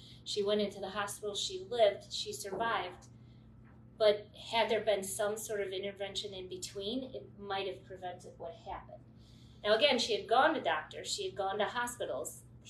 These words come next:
He'd been released, so he may not have been that far, but to me, that's what does it. And she said that to me. She kept saying, "It's not my son, it's not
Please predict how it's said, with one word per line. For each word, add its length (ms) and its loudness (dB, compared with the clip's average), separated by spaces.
He'd 300 -10
been 180 4
released, 360 0
so 100 -4
he 140 -10
may 300 -2
not 240 -2
have 180 -12
been 240 -2
that 280 -2
far, 520 -2
but 140 -2
to 140 -10
me, 220 0
that's 220 -8
what 160 -14
does 240 -10
it. 120 -18
And 120 -4
she 140 -4
said 340 0
that 240 0
to 80 -8
me. 240 -4
She 180 -10
kept 180 -10
saying, 340 -8
"It's 180 -16
not 320 -12
my 100 -16
son, 340 -14
it's 160 -20
not 220 -14